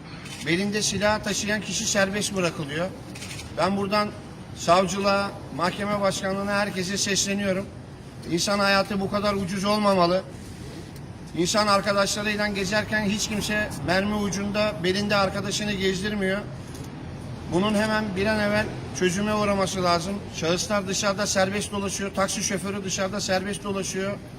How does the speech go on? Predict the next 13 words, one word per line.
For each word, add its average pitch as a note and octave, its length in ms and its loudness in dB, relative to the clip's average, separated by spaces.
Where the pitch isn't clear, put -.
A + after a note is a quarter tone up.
Kamera G3 320 2
kayıtlarında G#3 580 -2
gözüküyor. G3 560 -2
Benzinliğin G3 480 0
köşesinde G3 520 -4
taksi G3 360 -2
çekili. G3+ 460 -2
Köşede F#3+ 380 0
bekliyorlar G3 540 0
rahmetlinin G3 640 -2
içeriden F#3+ 440 0
dışarı F#3+ 300 -4
çıkmasını F#3+ 560 -2